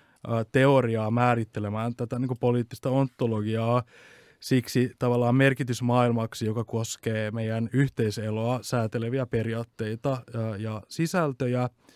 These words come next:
Et esimerkiksi niinku valtio, laki tai puole-, puolue vois olla sellaisia niinku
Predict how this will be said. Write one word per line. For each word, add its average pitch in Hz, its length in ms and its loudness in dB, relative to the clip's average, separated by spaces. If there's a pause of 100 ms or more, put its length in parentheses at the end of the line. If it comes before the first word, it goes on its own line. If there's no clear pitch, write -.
(220)
Et 123 160 2 (100)
esimerkiksi 170 500 -2
niinku 120 140 -4
valtio, 151 640 4 (360)
laki 123 480 -2
tai 120 200 0
puole-, 131 600 4 (160)
puolue 131 760 4
vois 117 220 0
olla 117 200 -2
sellaisia 117 440 -6
niinku 139 300 2